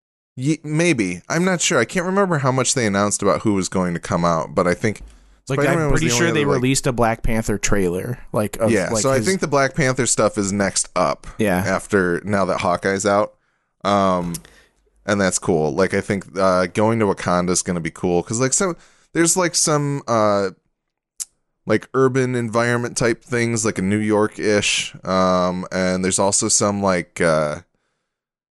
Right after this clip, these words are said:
Speaker 1: you go to Utah for some reason 'cause, like, Tony's ancestral home is there or some shit. I don't know. But, uh,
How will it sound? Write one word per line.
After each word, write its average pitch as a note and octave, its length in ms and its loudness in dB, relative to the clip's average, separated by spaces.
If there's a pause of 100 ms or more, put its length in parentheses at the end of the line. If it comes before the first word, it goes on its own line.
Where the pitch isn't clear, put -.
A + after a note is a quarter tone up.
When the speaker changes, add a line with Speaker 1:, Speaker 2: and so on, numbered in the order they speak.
Speaker 1:
you F#2+ 80 -4
go A2 120 2
to G#2 80 2
Utah F#2+ 540 0
for G2+ 160 -6
some G2 260 0
reason G2+ 440 0
'cause, E2 200 -8
like, D#2+ 280 -4
Tony's F2+ 420 -2
ancestral F2+ 580 0
home F2+ 300 0
is F2 140 -2
there F#2 240 4
or E2+ 40 -2
some F2+ 260 0
shit. F2+ 340 0
I F2 100 0
don't D#2+ 140 0
know. D2 320 -8
But, G2+ 240 0 (480)
uh, F#2+ 340 0